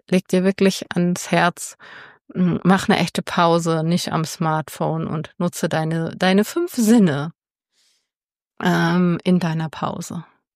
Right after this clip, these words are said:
Dann, ja, ganz wichtig, mach alle Push-Up-Benachrichtigungen aus, ähm, so dass du einfach nicht dadurch noch zusätzlich ins,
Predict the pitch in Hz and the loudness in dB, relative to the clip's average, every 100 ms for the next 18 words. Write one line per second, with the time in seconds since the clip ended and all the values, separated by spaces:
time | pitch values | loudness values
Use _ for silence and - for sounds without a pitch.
0 | _ _ - - - - - - - 202 | _ _ -20 -16 -14 -14 -18 -12 0 2
1 | 220 220 - _ _ _ _ _ _ 190 | 4 2 -2 _ _ _ _ _ _ 0
2 | 165 - - 196 196 185 190 - - 180 | 0 -2 0 2 2 0 -2 -2 0 0
3 | - 170 165 185 - 156 156 151 156 165 | 2 0 2 0 -2 -4 -2 0 -2 -4
4 | - 165 156 160 151 156 - - _ _ | -6 -4 -2 -2 0 -2 -6 -16 _ _
5 | _ _ - 254 156 147 156 147 _ _ | _ _ -12 -4 -2 -2 -4 -8 _ _
6 | - 175 160 156 - 156 160 - 175 - | -10 -4 -2 -2 -2 -2 -2 -2 -4 -2
7 | 165 165 165 175 165 - 180 170 - 180 | 0 2 0 -2 -4 -2 2 2 0 -4
8 | - - 170 170 175 - | -4 -2 2 2 0 -8